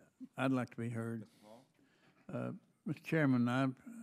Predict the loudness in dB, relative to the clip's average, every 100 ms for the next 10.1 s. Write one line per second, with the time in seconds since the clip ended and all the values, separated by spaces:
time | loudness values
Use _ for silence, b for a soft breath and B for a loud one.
0 | -16 -12 -2 2 4 4 2 0 0 0
1 | -2 -2 -2 -2 -2 -4 -4 -8 -6 -8
2 | -4 -2 0 -2 -4 -4 -8 -8 -6 -4
3 | -2 -4 -6 b b b b b b b
4 | 0 4 6 8 6 2 -2 -2 -2 0
5 | 2 2 2 -2 -4 -2 0 2 0 0
6 | 0 0 0 -4 -4 -4 -4 -6 -8 -8
7 | -8 -4 -4 -6 -8 -4 -4 -4 -4 -4
8 | -4 -4 -2 -4 -4 -8 -8 -8 -6 -4
9 | -2 -2 -6 -10 -4 0 0 -4 -6 -6
10 | -8